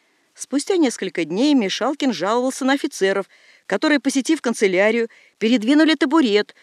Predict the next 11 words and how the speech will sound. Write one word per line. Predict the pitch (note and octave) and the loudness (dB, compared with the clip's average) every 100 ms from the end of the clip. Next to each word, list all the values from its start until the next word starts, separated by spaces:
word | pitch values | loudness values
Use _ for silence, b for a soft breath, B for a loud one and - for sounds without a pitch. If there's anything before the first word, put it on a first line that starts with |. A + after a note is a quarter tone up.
| b b | b b
в | |
результате | F#3+ F#3+ A#3 B3 A#3 G#3 | 0 2 0 2 0 0
чего | - F#3+ F3+ D#4 F#4 _ _ _ _ | 0 0 2 2 0 _ _ _ _
Павел | - C#4 E3+ D3+ | 2 2 2 -2
Степанович, | - D#3+ F3+ A3+ B3+ B3+ - | -6 -4 0 2 2 0 -6
державший | D#3 A#3 G3 A#3+ A3+ A#3 | -2 0 2 0 0 -2
в | |
руках | A#3+ A3+ A#3 | -2 0 0
бутыль | G3 A#3+ - A#3+ - - | 0 -2 -2 -4 -4 -10
свежеразведённых | - F#3+ A3+ G3+ G#3 F#3 A3+ G#3+ A3+ - | -6 -2 0 0 -2 -2 -2 0 0 0
чернил, | A#3 A3 A#3 A3+ | 2 2 4 2